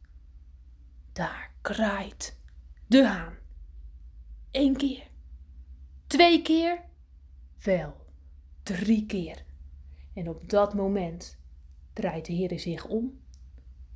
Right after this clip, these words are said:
en hij kijkt Petrus aan. Hij zoekt hem met zijn ogen op. En het is wel alsof de Heere zeggen wil tegen Petrus, "Petrus, ken je mij niet?" Ik ken jou wel.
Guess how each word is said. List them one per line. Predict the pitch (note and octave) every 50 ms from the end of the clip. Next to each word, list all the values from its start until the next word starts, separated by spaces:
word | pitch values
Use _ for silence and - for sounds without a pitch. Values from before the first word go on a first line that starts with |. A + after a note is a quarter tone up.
| - - -
en | - F#3+ E3+
hij | E3 E3 E3 E3+
kijkt | - - F#3 F3+ F#3+ G3 - - - - - - -
Petrus | G#3+ G3 G3+ G3 G3 - - A3+ A3+ A3+ - - -
aan. | - F3 E3+ E3+ F3 - - - - - - - - - - - -
Hij | - G3 F3+ F3+
zoekt | - A#3+ A#3+ A#3 -
hem | - B3+ A#3+
met | B3 B3+ B3+
zijn | - C4+ B3 -
ogen | C4 C4+ C#4+ C#4 - D#4 B3+ -
op. | G#3+ G#3+ G#3+ - - - - - - - - - - - - - - - - - - - - -
En | F#3 F3 D#3+
het | E3 - - - -
is | - C#4 B3+ C4+ - -
wel | B3+ C4+ C4 C4+ C4+
alsof | B3+ A#3 - A3+ G#3+ -
de | - F#3+ F#3+
Heere | A#3+ C4+ C4 C#4 C#4 C4 A#3
zeggen | G3+ G#3+ D4 F4 F4+ - F4 D#4
wil | E4 F4 F4
tegen | F4 F4 E4+ D#4+ - D4+ -
Petrus, | C#4+ C4 A#3+ A#3 A#3 A3+ - - - - - - - - -
"Petrus, | - A3+ G3+ F3+ - - - - - - - - - - - - - - - - - - - - - - - - - - - -
ken | - D4 D#4 D#4+ E4
je | E4 E4
mij | D#4+ D#4+ D#4+ D#4+
niet?" | D#4 D4 D4 - - - - - - - - - - - - - - - - - - - - -
Ik | - E4+ F4+ E4+ E4+
ken | - B3 A3+ A#3
jou | A#3+ C4 C#4 D4+ C#4+
wel. | D#4+ E4 F#4+ G4 G4 F#4+ - -